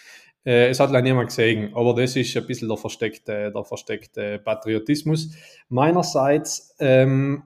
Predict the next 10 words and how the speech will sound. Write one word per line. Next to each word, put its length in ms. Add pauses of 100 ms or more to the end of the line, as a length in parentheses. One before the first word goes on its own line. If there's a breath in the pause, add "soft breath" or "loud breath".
(160)
und 460
ich 180
han 400
heuer 400
das 200
erste 400
Mal 320
seit 340
langem 460
wieder, 560